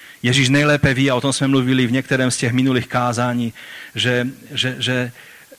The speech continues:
pohoršení je tak závažná věc z toho důvodu, že věčný život je tak, tak úžasný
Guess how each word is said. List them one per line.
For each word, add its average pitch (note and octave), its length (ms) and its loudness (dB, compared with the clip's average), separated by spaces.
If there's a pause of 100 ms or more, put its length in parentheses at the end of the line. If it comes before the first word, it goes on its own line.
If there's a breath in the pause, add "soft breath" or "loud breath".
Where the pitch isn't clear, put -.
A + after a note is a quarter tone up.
pohoršení E3 640 2
je D3+ 100 0
tak C#3+ 180 0
závažná D#3 480 2
věc D3+ 160 2
z - 80 2
toho D#3 200 2
důvodu, D3+ 540 4 (920)
že - 100 -6
věčný A2+ 380 0
život G#2 340 -4
je G2 120 -10
tak, - 380 -10
tak - 180 -10
úžasný C3 680 -4